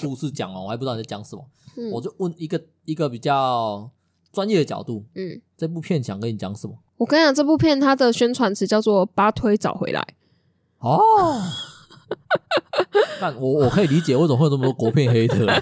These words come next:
Speaker 1: <laughs> 如果我进电影院就看着这样的一部片，我可能会觉得有点不太高兴。
Speaker 2: 没有，没有，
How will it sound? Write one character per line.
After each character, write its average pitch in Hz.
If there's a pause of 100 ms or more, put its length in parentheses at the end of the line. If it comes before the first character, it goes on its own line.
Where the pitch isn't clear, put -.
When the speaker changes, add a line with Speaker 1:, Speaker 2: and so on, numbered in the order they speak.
Speaker 1:
<laughs> -
如 277
果 214
我 165
进 247 (100)
电 214
影 175
院 202
就 196
看 208
着 165
这 190
样 175
的 151
一 139
部 151
片， 143 (260)
我 202
可 160
能 156
会 170
觉 147
得 143
有 139
点 120
不 -
太 110
高 127
兴。 123
Speaker 2:
没 269
有， 392
没 349
有， 349